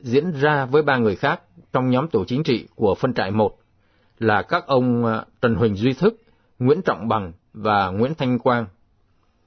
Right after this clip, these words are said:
Họ không thể chế biến thức ăn khô của gia đình gửi vào như, à, bột đậu, bột ngũ cốc và mì gói. Họ cũng gặp, à, khó khăn trong việc mua đồ từ căng tin của trại tù, trong khi những người tù hình sự vẫn được mua bình thường.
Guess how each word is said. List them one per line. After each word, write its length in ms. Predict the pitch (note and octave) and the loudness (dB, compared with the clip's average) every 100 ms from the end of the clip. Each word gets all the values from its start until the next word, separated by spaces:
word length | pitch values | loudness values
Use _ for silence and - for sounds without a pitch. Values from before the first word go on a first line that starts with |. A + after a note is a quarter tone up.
| _ _ _ _ | _ _ _ _
Họ 380 | C3+ A#2+ A2+ | -2 0 2
không 220 | A#2 F3+ E3+ | 0 0 -2
thể 180 | A#2 | -2
chế 140 | - D#3 | 0 2
biến 160 | D#3+ | 0
thức 140 | F3 A3 | -2 -4
ăn 160 | D3 | -4
khô 340 | B2+ - E3 D3 | -8 0 4 4
của 160 | A2+ | 2
gia 140 | F#2+ B2+ | 0 0
đình 160 | A#2 | 0
gửi 240 | F#2 G#2+ G2+ | -2 -4 -2
vào 360 | A2 G#2 F2 - _ _ _ - | 0 -2 -4 -14 _ _ _ -6
như, 340 | A#2+ B2+ B2+ | 2 4 6
à, 100 | B2 | 4
bột 200 | A2+ A2+ - | 2 0 0
đậu, 360 | B2 G#2 - _ _ - | -2 -2 -6 _ _ -10
bột 200 | A2+ G#2 | -6 -4
ngũ 200 | B2 C#3 | -2 -2
cốc 260 | D3+ G3 - _ | -2 -2 -4 _
và 440 | F#2+ G2 G2+ G2 | -8 -2 0 0
mì 160 | G2 G2+ | 0 -2
gói. 340 | G#2 A#2 F3+ A3+ _ _ _ _ _ | 0 0 0 -6 _ _ _ _ _
Họ 160 | - A#2+ | -6 -4
cũng 160 | D3 | -2
gặp, 140 | C#3+ G2 _ | -4 -4 _
à, 300 | A#2+ G#2 G2 | -2 -2 -2
khó 200 | - D3 | -2 -4
khăn 220 | E3 B2+ | -2 -4
trong 180 | A#2 A#2 | -2 -2
việc 220 | A2 - | -2 -2
mua 160 | C#3+ C#3+ | 2 4
đồ 200 | A2+ F#2+ | 4 0
từ 160 | - | -2
căng 220 | F#2 B2+ B2 | -4 -4 -2
tin 220 | B2+ A2+ | -2 -2
của 140 | F#2+ F2+ | -4 -4
trại 160 | G2 | -6
tù, 260 | F#2+ G2 E2+ _ _ _ _ _ - | -2 -2 -4 _ _ _ _ _ -6
trong 160 | C3 A#2 | -4 0
khi 220 | B2 A2+ | 2 4
những 220 | A#2 D#3+ | 2 2
người 120 | C#3 | 2
tù 300 | G#2 A2 G2+ | 4 2 2
hình 120 | G2 | -2
sự 260 | G2 A2 G2 | -2 -2 -2
vẫn 240 | G2+ C3+ | -4 -2
được 160 | D#3 F2+ | -2 0
mua 360 | A#2 A#2+ A#2 A2 | 0 4 4 2
bình 200 | G#2 F#2 | -2 0
thường. 220 | G#2+ | 0